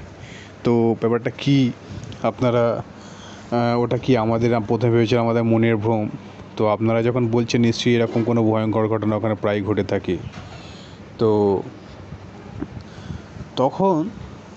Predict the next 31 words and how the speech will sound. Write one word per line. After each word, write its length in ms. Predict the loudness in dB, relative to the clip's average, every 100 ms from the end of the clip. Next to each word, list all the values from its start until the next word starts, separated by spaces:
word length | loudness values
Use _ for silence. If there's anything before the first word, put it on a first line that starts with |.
| -14
সেই 300 | -4 2 2
চ-, 280 | 2 -4 -8 -10 -18 -14 -4
চায়ের 320 | 0 0 0
দোকানে 640 | 0 0 2 4 4 2 -2 -10 -6
যে 100 | -4
চালাতো, 460 | -2 0 0 0 -2
সে 240 | -2 0
তখন 340 | 0 0 0 0
বলল, 320 | 2 2 0 -4 -14 -16 -18 -18 -16 -16 -14 -4
"দাদা 220 | 0 0
জানেন 340 | 2 2 0
তো, 200 | 0 0
অনেক 220 | 2 0 0
দিন 180 | 0
আগে 340 | 0 0 0 0 -4 -12 -8
এক 120 | -6 -4 -2
ভয়ঙ্কর 440 | 0 0 0 -2
ঘটনা 340 | -2 -2 -2
ঘটেছিল 440 | -2 -2 -2 -2 2
ওই 200 | 2 2
এরিয়ায়। 320 | 0 -2 -6 -10 -16 -18 -18 -16 -16 -16 -16 -12 -6
ওখানে 280 | -2 0 2
এক 80 | 2
মুসলিম 400 | 2 2 0 2
দম্পতি 400 | 0 2 0 0
থাকতো, 340 | -2 -2 0
তাদের 220 | 2 2
একটা 140 | 2 0
ছোটো 220 | 2 2
বাচ্চা 300 | 2 -2 -6
ছিল। 300 | -4 -2